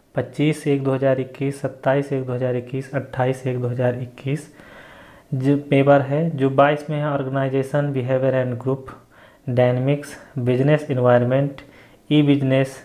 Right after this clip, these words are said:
मार्केटिंग रिसर्च, ह्यूमन रिसोर्स डेवलपमेंट, सिक्योरिटी एनालिसिस एंड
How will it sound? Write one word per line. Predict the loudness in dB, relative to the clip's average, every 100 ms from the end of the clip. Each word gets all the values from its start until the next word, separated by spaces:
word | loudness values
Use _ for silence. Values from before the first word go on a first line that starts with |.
| -20 -4
मार्केटिंग | 0 2 0 0 0 2
रिसर्च, | 0 4 4 2 -8 -20 -20 -20 -20 _
ह्यूमन | 0 4 6 4
रिसोर्स | 2 2 2 2
डेवलपमेंट, | 0 0 2 4 2
सिक्योरिटी | 0 -6 0 2 4 4
एनालिसिस | 2 0 -2 -8 -2
एंड | 2 4 2